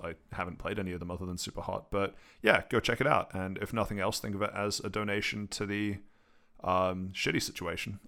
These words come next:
over in Eastern Europe right now. Uh, but that is the end of the news for this week. Um, I guess we'll just move on to the audience question. Uh, Anonymous writes in, uh, saying, "Hey Kings, big fan.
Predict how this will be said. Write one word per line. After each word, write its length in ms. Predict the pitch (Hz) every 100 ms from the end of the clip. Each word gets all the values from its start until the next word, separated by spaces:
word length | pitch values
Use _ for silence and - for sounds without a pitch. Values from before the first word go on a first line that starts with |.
| -
over 360 | 110 113 117 -
in 400 | 110 113 113 113 -
Eastern 320 | 120 - 113
Europe 200 | 135 -
right 120 | 85
now. 160 | 87 - - - - - -
Uh, 400 | - 107 110 110
but 680 | 104 101 117 117 117 117 101
that 260 | 120 123 - -
is 240 | 123 117
the 260 | 120 113 -
end 300 | 104 110 110 -
of 280 | 104 104 104
the 200 | 101 95
news 240 | 101 -
for 120 | -
this 160 | 85 -
week. 180 | 90 - - - - -
Um, 600 | 87 87 87 87 90 90 - _ - - _
I 280 | 85 87 87
guess 180 | 90 -
we'll 60 |
just 100 | -
move 140 | 98 95
on 80 | 98
to 60 |
the 80 | -
audience 280 | 98 - -
question. 340 | - - - - - - - - - - -
Uh, 300 | 98 98 92 -
Anonymous 600 | 104 120 110 156 170 -
writes 240 | 90 82
in, 200 | 92 143 - - _ -
uh, 260 | 95 95
saying, 360 | 95 101 95 98 -
"Hey 180 | 143
Kings, 400 | 143 101 127 - - -
big 160 | 101 90
fan. 360 | 98 92 139